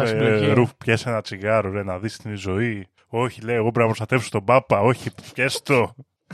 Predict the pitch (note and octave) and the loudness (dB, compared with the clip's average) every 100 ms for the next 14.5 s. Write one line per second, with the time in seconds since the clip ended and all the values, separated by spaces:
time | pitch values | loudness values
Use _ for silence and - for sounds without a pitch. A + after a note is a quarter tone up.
0 | D#4 - A#3 - - - - C3 D3+ - | -8 -8 -8 -6 -6 -8 -6 -2 -2 -2
1 | C#3 B2 A2+ A#2+ A2+ G#2+ G2+ A2 A#2 C#3+ | -8 -6 -6 -4 -2 -4 -2 -2 2 0
2 | - A#2+ G2+ F#2+ _ _ G3+ D#3 D#3 D#3 | 0 -2 -2 -6 _ _ 0 2 2 2
3 | F#3 E3+ E3 E3+ C#3 - B3+ C4+ - G3+ | 4 4 4 4 4 0 -2 -2 -4 -2
4 | F#3+ - F#3+ B2+ B2 _ _ G#3+ F#3+ C3+ | -2 -6 -6 -8 -10 _ _ -8 -2 -4
5 | A#2 - A#3+ B3 G#3+ F3 D#3+ D3 C3+ B2+ | -4 -8 -8 -2 -2 -2 -2 -4 -4 -6
6 | C3 - F#3 D#3+ D3 E3+ F3 F#3+ F3+ D#3 | -8 -8 -8 -8 -6 -4 0 0 -2 -2
7 | D3 C3+ B2 _ _ D#3 C#3+ - A3 A3 | -4 -6 -10 _ _ -6 -6 -4 -6 -4
8 | C3+ B2+ B2+ B2 A#2+ A#2 - - - B2+ | -6 -6 -6 -8 -8 -14 -20 -18 -6 -4
9 | G2 F2+ F2+ - C#3+ - E3 - G#3 F#3+ | -4 -8 -14 -12 -12 -6 -8 -4 -4 -4
10 | F3+ F3 - - _ F3 F3 F3 F#3 G3+ | -4 -6 -6 -14 _ 0 0 2 2 4
11 | B3 A3+ F3 E3+ F#3+ D#3+ C#3 - D3+ C3+ | 4 2 2 0 -4 -4 -6 -4 -6 -2
12 | C#3 C3+ D3 D3+ C3+ - C#3 B2+ C#3+ C3 | -4 -2 0 0 -2 -6 -6 -6 -6 -4
13 | C#3 E3+ G#3 G3+ F#3 G3 A3 A3 - F#3 | -2 -2 -4 -2 -4 -2 -2 -2 -2 -2
14 | F3+ D#3+ B2 B2 | 0 0 -2 -8